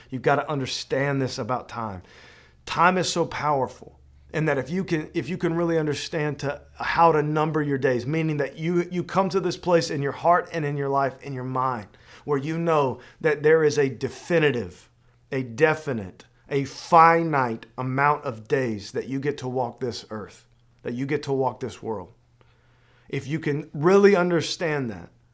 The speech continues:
that will, that will get you to a place to where you can have true, genuine wisdom, because you will know that whatever I do today, I'll never be able to redo it. I'll never get,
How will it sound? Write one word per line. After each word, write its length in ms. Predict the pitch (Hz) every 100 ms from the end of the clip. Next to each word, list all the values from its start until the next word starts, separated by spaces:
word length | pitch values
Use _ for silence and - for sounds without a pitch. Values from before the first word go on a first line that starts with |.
| _ _ _ -
that 240 | 151 151
will, 300 | 165 156 156 _
that 220 | 156 156 160
will 120 | 147
get 260 | 113 185
you 180 | 180 165
to 160 | - 156
a 40 |
place 280 | 156 160 147
to 80 | 135
where 140 | 143
you 160 | 139 156
can 160 | 156 131
have 240 | 139 120
true, 380 | - - 165 151
genuine 640 | 120 147 147 127 120 117
wisdom, 600 | 127 135 107 - 95 - _ _ - -
because 380 | - - 139 127
you 120 | 175
will 160 | 170 156
know 420 | 160 151 127 - - -
that 200 | 143 127
whatever 440 | 135 151 160 165
I 140 | 156 156
do 240 | 135 160
today, 520 | 156 139 113 101 90 - _ -
I'll 120 | 123
never 300 | 127 135 139
be 180 | 127 139
able 220 | 131 131
to 120 | 120 127
redo 400 | 123 113 104 80
it. 100 | - _ _
I'll 140 | 147 147
never 340 | 147 151 151
get, 340 | 143 151 151